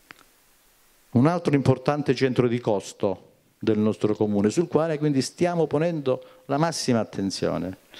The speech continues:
Abbiamo, abbiamo anche qui richiesto e ottenuto un finanziamento di circa centoquarantamila euro che sarà utilizzato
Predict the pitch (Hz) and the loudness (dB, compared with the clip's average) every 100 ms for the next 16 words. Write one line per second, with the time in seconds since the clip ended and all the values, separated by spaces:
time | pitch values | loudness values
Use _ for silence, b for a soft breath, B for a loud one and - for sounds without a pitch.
0 | B B - 127 156 190 180 - - 143 | B B -2 0 0 0 -4 -6 -2 0
1 | 147 160 156 143 143 - 185 120 117 131 | 2 2 0 -2 0 2 2 2 0 -2
2 | - 120 113 127 127 120 120 110 - 139 | 0 -2 0 0 0 -2 -2 -2 2 2
3 | 131 110 110 139 - 110 156 170 147 127 | 2 0 0 0 0 0 2 2 2 2
4 | 127 127 143 165 175 190 202 185 170 B | 2 0 0 0 0 0 0 0 -4 B
5 | B - 151 160 165 151 147 147 143 175 | B -2 0 2 2 2 0 -2 -2 -2
6 | 196 190 175 | -2 0 -2